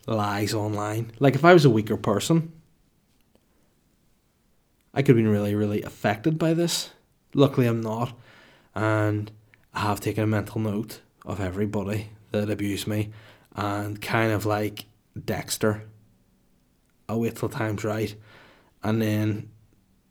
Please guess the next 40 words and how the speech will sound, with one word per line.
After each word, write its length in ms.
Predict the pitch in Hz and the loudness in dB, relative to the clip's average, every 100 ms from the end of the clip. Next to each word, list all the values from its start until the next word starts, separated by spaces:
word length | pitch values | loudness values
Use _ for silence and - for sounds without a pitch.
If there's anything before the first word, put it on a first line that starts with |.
| _ | _
yeah, 520 | - - - - - - _ - - | -14 -12 -18 -18 -16 -18 _ -20 -10
I'll 100 | 143 | -4
kill 200 | - 113 | 0 0
them, 140 | 120 | 0
cut 180 | 120 113 | 0 -2
them 120 | 113 | -2
up, 180 | 113 113 | -2 -4
and 100 | 104 | -2
then 160 | 113 107 | -2 0
take 180 | 120 | -2
a 40 | 117 | 0
little 140 | 110 | -2
boat 240 | 107 113 117 | 0 0 0
in 120 | 117 | -2
the 60 | |
Lagan 300 | 113 113 127 | -2 0 2
and 80 | 143 | 4
dump 160 | 127 120 | 2 0
them. 240 | 190 - - _ _ _ | -2 -4 -14 _ _ _
You 60 | 143 | -2
know, 120 | 175 - - _ - | -2 -2 -14 _ -2
that's, 280 | 143 - - - - - - - | -2 -2 -12 -18 -18 -18 -20 -10
that's 200 | - 127 | 0 2
what 80 | 143 | 4
you're 80 | 123 | 4
dealing 260 | 113 107 117 | 2 0 0
with. 260 | 131 - - - | -2 -6 -14 -4
You 100 | 110 | -2
know, 80 | |
you 120 | 117 113 | 0 2
play 200 | 139 131 | 4 4
the 100 | 107 | 4
bull, 380 | 110 107 120 - - - | 2 2 0 -4 -12 -10
you 80 | - | -6
get 180 | 107 104 | -4 -2
the 100 | 117 | -4
horns, 480 | 110 107 98 - - _ _ - - - | -4 -4 -4 -6 -10 _ _ -20 -14 -12
<laughs> 500 | 143 - _ _ - | -12 -14 _ _ -6
my 120 | 123 | -4
friends. 420 | 110 110 117 113 | -4 -6 -6 -10